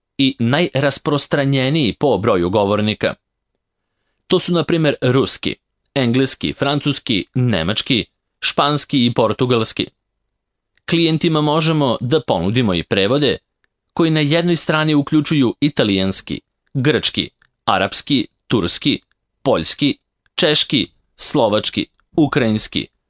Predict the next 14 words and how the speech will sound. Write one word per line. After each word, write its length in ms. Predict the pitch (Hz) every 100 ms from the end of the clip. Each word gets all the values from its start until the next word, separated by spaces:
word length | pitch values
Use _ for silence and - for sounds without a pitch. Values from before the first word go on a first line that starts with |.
| _ 123
zatim 340 | 117 - 80
holandski, 760 | - 143 143 143 - - 107 -
slovenački, 720 | - 85 76 113 135 139 - - _ _ _ -
kao 260 | 180 175
i 120 | 170
jezike 440 | 113 120 156 165 156
koji 220 | 165 147
se 180 | - 131
svrstavaju 760 | - 135 - 135 127 127 117 -
u 180 | - -
skandinavsku 920 | - - - 95 92 107 95 85 -
grupu, 420 | 113 120 98 101 - _ _ _ _ _ _ _
odnosno 460 | 123 113 113 - 76
finski, 640 | - 160 156 - - 110